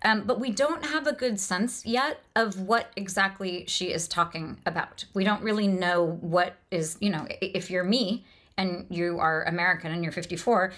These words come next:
you might not know what Ireland's mother and baby homes are, and I certainly didn't know what the Magdalen laundries were. I got a sense, I mean, I could guess what the mother and baby homes were all about,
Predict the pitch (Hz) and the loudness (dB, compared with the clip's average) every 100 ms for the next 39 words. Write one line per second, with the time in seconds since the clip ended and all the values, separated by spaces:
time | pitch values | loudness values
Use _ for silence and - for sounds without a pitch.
0 | - - 214 226 214 208 202 247 185 185 | -12 -2 2 2 0 0 2 4 4 2
1 | 165 180 165 170 165 165 165 175 160 165 | 2 2 2 2 2 0 -2 -2 0 0
2 | 160 175 165 160 165 165 156 160 151 160 | 0 -2 -2 -2 -2 -2 0 0 0 -2
3 | - 165 160 240 214 175 165 160 160 160 | -2 -2 -2 -2 -2 -4 -6 -4 -2 -2
4 | 160 156 156 156 156 156 156 151 170 170 | -2 -2 -2 -4 -6 -6 -6 -4 -2 -2
5 | 165 165 - - - - - - 208 196 | -2 -8 -6 -6 -8 -14 -6 -2 0 0
6 | 170 - 226 233 254 - 208 214 196 190 | 0 2 2 2 0 -2 0 2 2 0
7 | 175 170 208 214 - 180 185 175 165 175 | -2 0 0 -2 -4 -2 0 2 0 2
8 | 170 170 170 170 170 165 160 160 160 160 | 2 2 2 0 -2 -2 0 0 0 0
9 | - 175 - 160 151 156 147 - | -2 0 2 2 2 2 0 -2